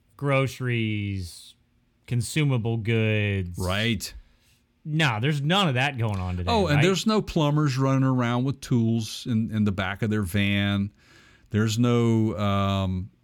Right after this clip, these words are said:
Speaker 2: uh, pest control, uh, folks that are getting out, you know,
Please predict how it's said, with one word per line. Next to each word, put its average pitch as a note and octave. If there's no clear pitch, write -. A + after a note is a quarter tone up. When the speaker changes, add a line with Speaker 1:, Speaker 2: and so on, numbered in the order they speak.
Speaker 2:
uh, F#2
pest C3
control, A2
uh, G#2
folks A2
that A2
are G#2
getting G#2
out, G#2
you G#2
know, F#2+